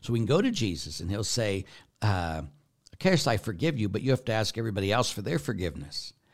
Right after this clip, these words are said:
And a priest represents not only Jesus the head, but the whole body. Like, again, if you go a confession to me and you say, "Father, I yelled at my wife,"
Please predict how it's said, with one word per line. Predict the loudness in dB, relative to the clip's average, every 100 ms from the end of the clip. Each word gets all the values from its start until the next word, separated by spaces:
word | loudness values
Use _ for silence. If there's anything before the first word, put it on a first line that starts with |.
| _ _ _
And | -4 -2
a |
priest | -4 -2 0 2 2
represents | 2 2 0 0 -2 -4 -8 -14 _ _ _ _ 0
not | 2 4
only | 6 6 4
Jesus | 2 0 0 0 -4
the | -2
head, | 2 4 2 0 -6 -12 -10
but | -6
the | -6
whole | -4 -6
body. | -6 -4 -4 -4 -6 -12 -16 _ _ -20 -20 _
Like, | 0
again, | 2 4 4
if | 4 2
you | -2
go | 4 6 6
a | 6
confession | 2 -2 0 0 0 0 -2
to | 0
me | 0 2 2 0
and | 0
you | 0
say, | 0 -2 -4
"Father, | -4 0 0 2 0
I | 0
yelled | 0 0 0
at | 0
my | -2 -4
wife," | -4 -6 -8 -10 -16